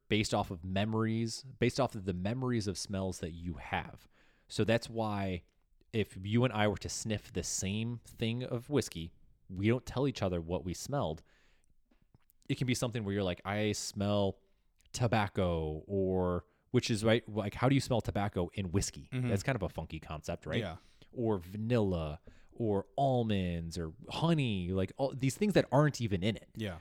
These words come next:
Speaker 1: Um, where I might be like, "I smell banana," or, like, marshmallow,
Speaker 2: Mm-hmm.
Speaker 1: you know, whatever the case may be.
Speaker 2: Yeah.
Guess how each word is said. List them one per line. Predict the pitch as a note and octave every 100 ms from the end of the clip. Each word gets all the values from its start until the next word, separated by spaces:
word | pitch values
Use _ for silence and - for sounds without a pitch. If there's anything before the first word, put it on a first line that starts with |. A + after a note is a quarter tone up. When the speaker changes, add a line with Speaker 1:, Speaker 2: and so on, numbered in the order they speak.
| - - -
Speaker 1:
Um, | A#2 A2+ G#2+
where | A2 G#2+
I | G2+ B2
might | A#2 A2+
be | G#2
like, | G2 -
"I | G#2+
smell | - G2+ G2 F#2+ - -
banana," | F#2 G#2+ G2+ G#2 G#2+ F#2 D#2 D#2
or, | G2 F#2+ F2+
like, | F2+ F#2 A#2
marshmallow, | B2+ A#2+ A2 - G2+ E2 D2+ D2 C#2+ B2+
Speaker 2:
Mm-hmm. | A#2 G2 F2+ _
Speaker 1:
you | - G#2
know, | F2 - -
whatever | A2+ A2 B2 A2+ G#2+
the | G2+
case | - F#2+ F2+
may | F2+ D#2
be. | G2+ G#2+
Speaker 2:
Yeah. | A#2+